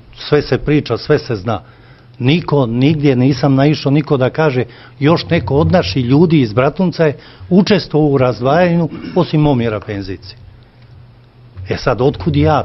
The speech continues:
tu? A znamo, poslije Potočara i svi, gdje se general Mladić pojavi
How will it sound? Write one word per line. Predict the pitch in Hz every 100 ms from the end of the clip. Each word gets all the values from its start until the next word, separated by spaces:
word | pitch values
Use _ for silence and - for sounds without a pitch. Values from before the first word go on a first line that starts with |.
| -
tu? | 131 - - - - - -
A | 117
znamo, | - 131 165 160 131
poslije | - 165 147
Potočara | - 175 135 - 135 110 - - -
i | 127
svi, | - - 196 160 - - _ _ - - - - -
gdje | 139 165
se | 196
general | 170 180 208 214
Mladić | 185 196 180 -
pojavi | - 175 175 117